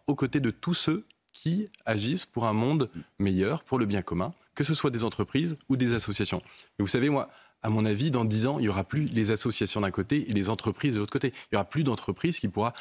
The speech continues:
Speaker 1: lever des fonds, attirer des talents, si elle est là uniquement pour gagner de l'argent. Puis de l'autre côté, les associations aussi ont un enjeu de pérennité sur le long terme. Les dons stagnent, en fait même ils baissent au-delà de la période de l'Ukraine. Et donc il nous faut inventer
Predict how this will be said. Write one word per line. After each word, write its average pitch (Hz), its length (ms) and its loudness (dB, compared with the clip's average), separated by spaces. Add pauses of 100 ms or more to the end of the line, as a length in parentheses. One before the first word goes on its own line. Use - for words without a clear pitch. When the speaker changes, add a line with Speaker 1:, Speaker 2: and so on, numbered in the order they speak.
(140)
Speaker 1:
lever 101 280 2
des 98 120 2
fonds, 139 360 0
attirer 101 360 -2
des 92 100 -2
talents, 123 320 -2 (180)
si - 120 0
elle 98 80 2
est 98 40 2
là 120 140 0 (100)
uniquement 135 500 0
pour 101 160 -4
gagner 107 200 0
de 98 60 -2
l'argent. 98 300 -2 (160)
Puis 113 80 -6
de 113 40 0
l'autre 117 140 0
côté, 107 320 -2 (400)
les 127 140 2
associations 120 640 2
aussi 120 480 2
ont 101 120 -2
un 92 140 2
enjeu 98 220 0
de - 40 -10
pérennité 92 460 0
sur - 160 -4
le 85 60 -4
long 85 100 -6
terme. 147 220 -2 (260)
Les 98 120 2
dons 107 160 0
stagnent, 117 480 0 (200)
en - 60 -12
fait - 220 -2
même 107 260 2
ils 104 120 0
baissent 104 440 -2
au-delà 90 260 0
de 87 40 0
la 87 100 0
période 90 460 0 (320)
de 92 80 0
l'Ukraine. 135 440 -2
Et 110 60 -4
donc 127 180 0
il 120 60 2
nous 117 80 2
faut 170 240 0
inventer 117 460 -2